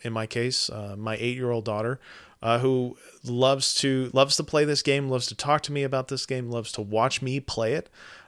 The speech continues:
uh, but then also to play it while we're watching television, right? While we're watching cartoons or something like that. Uh, so it's kind of an idle game, I get another category it could fall into, uh, but it's one that,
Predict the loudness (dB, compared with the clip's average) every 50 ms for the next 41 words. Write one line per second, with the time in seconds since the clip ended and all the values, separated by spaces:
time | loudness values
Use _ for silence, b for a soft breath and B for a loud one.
0 | B _ 0 2 2 2 0 0 -2 0 4 4 2 2 2 0 0 0 0 -2
1 | -6 -4 -2 2 4 4 4 2 2 0 0 2 2 0 0 0 -2 0 0 0
2 | -2 -2 -2 -4 -6 -4 -6 -4 -4 -2 -4 -4 -6 -8 -12 -12 -16 _ -10 -8
3 | -8 -8 -8 -8 -8 -6 -6 -6 -4 -4 -6 -4 -4 -6 -8 -6 -6 -6 -6 -4
4 | -4 -8 -8 -8 -10 -12 -12 -10 -10 -10 -10 -12 _ _ -6 -4 -4 -4 -4 -10
5 | -12 -16 -16 -14 -16 -16 -14 _ -10 -8 -8 -10 -12 B B B B B B B
6 | B B -12 -8 -6 -6 -4 -4 -4 -4 -2 -2 -2 -2 -2 -2 0 2 2 2
7 | 0 0 -2 0 2 4 4 4 4 2 2 0 0 0 -2 -4 -4 -4 -4 -4
8 | -4 -6 -6 -6 -6 -2 -2 2 2 0 0 0 -2 -2 0 0 -2 -2 0 0
9 | 0 0 -2 -4 -6 -4 -2 -4 -2 -2 -4 -4 -6 -4 -2 -2 -2 -4 -6 B
10 | B B B B B B B _ 0 0 2 0 0 0 2 2 2 2 2 0
11 | 0 0 2 2 2 2 2 0 -2 0 2 2 4 4 2 2 -2